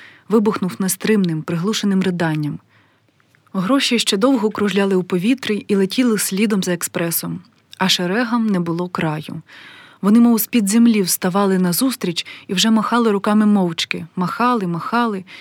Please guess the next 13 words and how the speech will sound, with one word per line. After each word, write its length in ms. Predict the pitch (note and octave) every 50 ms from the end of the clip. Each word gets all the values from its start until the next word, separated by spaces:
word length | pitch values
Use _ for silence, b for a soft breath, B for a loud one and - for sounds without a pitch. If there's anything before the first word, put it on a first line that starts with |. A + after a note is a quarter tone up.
| B B
мішаючись 560 | B F#3 E3+ - A3+ A#3 A#3 - - F#3 -
в 60 | F3+ F3+
невиразний 540 | F3+ E3+ E3+ E3+ F#3+ G3+ G#3+ F#3+ G3 F#3
сірий 360 | E3+ - - - F3+ E3+ F3 F3
туман. 440 | - F3 F3 E3+ D#3+ D#3 E3 E3 - _ _ _ _ _ _ _ _ _ _ _ _ -
Експрес 480 | F#3 - - - - G#3 A3 G#3+ -
летів 320 | G#3 G3 F#3 - G3+ G3+ F#3+
божевільно, 680 | F3 F#3+ F#3 - F3+ D#3+ E3+ E3 D3+ D3+ D#3 E3 E3+ -
нестримно. 600 | - G#3 G#3+ - - G3 F#3 E3+ E3 D#3+ E3 E3+ - B B B B B B B B B B B
І 80 | B F#3+
так 160 | - F#3 -
само 240 | - A3 G#3 G3+ G3
нестримно 680 | F#3 F3 - - - G3+ A#3 A#3+ A#3+ A3+ G3+ F3+ F3